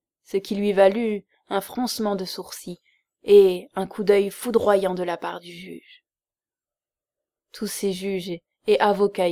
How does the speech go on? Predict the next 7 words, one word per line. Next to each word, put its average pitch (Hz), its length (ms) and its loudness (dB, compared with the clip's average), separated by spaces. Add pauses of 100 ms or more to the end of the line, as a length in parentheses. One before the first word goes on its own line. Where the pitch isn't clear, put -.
(220)
se - 160 -14
disait-il, - 680 -14 (680)
abusant 208 540 0
lâchement 214 560 -2
de 196 100 -4
leurs 185 260 -2
fonctions, 190 480 -10